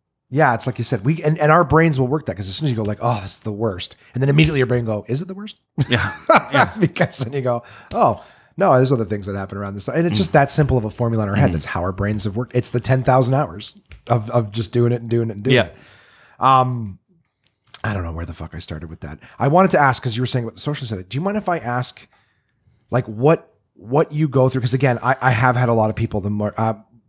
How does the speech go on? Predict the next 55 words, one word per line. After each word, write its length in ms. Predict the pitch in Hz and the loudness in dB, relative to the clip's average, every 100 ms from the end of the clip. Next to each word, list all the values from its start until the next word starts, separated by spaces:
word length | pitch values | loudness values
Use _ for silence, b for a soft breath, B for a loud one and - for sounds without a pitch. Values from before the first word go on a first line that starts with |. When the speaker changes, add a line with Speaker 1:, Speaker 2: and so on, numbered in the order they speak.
| - | -6
Speaker 1:
Mike 220 | 127 123 | -2 0
Stork 300 | - 127 - | 2 2 4
was 140 | 120 | 2
on 120 | 113 110 | 2 2
here 160 | 113 | 0
and 60 | 110 | 0
he 60 | 104 | -2
was 120 | 101 | 0
talking 320 | 104 90 98 | -2 -2 -6
about 280 | 90 90 - | -4 -6 -6
his 200 | 98 - | -6 -2
codependency. 720 | 104 95 - 104 117 135 135 B B B B | -2 0 0 0 0 0 -2 B B B B
Um, 340 | 95 98 92 82 | 0 0 0 2
there's 160 | 120 | 2
been 120 | 101 110 | 4 4
other 140 | 107 | 4
comics 340 | - 113 110 | 4 2 2
who've 80 | - | 0
talked 180 | 110 98 | 0 0
about 120 | 92 | -2
their 160 | 92 87 | -2 0
anxieties 500 | 92 95 87 95 92 | 0 0 2 0 0
and 80 | 95 | -2
stuff 200 | 101 - | -2 -2
like 100 | 95 | 0
that. 80 | 98 | 0
And 80 | 95 | 0
I've 80 | |
had, 100 | 101 98 | 0 0
a, 60 | 101 | 2
I, 140 | 113 107 | 0 2
I 60 | |
do 200 | 110 117 | 2 4
have 220 | 107 107 | 6 4
feedback 520 | - - - 104 98 - | 2 -4 0 2 0 -2
from 120 | 95 | -4
listeners 280 | 90 101 90 | -2 -2 -2
going 180 | 90 | -4
like, 200 | 87 85 | -4 -4
"I, 160 | - 98 87 _ _ - | -2 -4 -4 _ _ -12
I 80 | 92 | -8
really 260 | 92 87 | -4 -4
appreciated 400 | 90 98 85 82 | -2 -4 -4 -2
hearing 240 | 95 92 82 | 0 0 0
that 140 | 78 | -4
because 180 | - 90 | -6 -6
it 80 | 80 | -6
made 140 | 85 | -6
them 120 | 82 78 | -8 -6
feel, 260 | 92 78 B B B | -6 -6 B B B
Speaker 2:
Mm. 140 | 85 B - - | -8 B -16 -4
Speaker 1:
again, 240 | 143 135 110 | 0 2 2
less 260 | 113 113 | 2 2
alone 460 | 120 95 98 123 156 | 0 -2 -2 -4 -4
Speaker 2:
Mm-hmm. 60 | 120 | 0